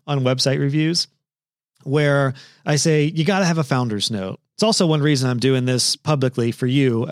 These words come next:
on this podcast, 'cause <laughs> I wanna be able to refer to this without having to repeat myself all the time. So a little content creation advice for you as well.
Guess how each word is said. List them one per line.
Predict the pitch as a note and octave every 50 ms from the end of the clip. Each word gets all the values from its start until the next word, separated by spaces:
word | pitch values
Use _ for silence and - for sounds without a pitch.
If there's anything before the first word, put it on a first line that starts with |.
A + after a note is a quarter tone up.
| - -
on | - C#3 C3
this | B2+ B2 -
podcast, | - C#3+ C3+ C3+ C3 C3 B2 A2+ A2+ -
'cause | - A2+
<laughs> | G2+
I | - G#3
wanna | G3+ F3+ E3
be | D3
able | E3 C#3+ C3+
to | A#2 B2
refer | B2 A#2 - D#3 D3+
to | C#3+ B2+
this | B2 B2+ B2 A#2+ - - - - - - - - _ -
without | D#3+ D3+ C#3 C3+
having | B2 F3 F3 F3
to | E3
repeat | C#3+ D3 C#3+ C3+ G3+ G#3 F#3+
myself | D#3+ C#3+ C#3 - - C3 B2+ A2+
all | A#2+ A#2+ A#2
the | A2+ A2+
time. | A2 A#2+ A2 A2 A2+ B2
So | C3+ - B2+ G#2
a | G#2+ B2
little | D#3+ F3 E3+
content | - E3+ F#3+ F#3 F3 C#3 E3 D3+ D3+
creation | - D3+ D3 C#3 C#3 C#3 C3 - C3+ C3 C3
advice | C3 C3 A#2+ B2+ B2 B2+ B2 -
for | - B2+ B2+
you | B2+
as | A#2+ -
well. | A#2+ A#2 A2+ A#2 B2+ D3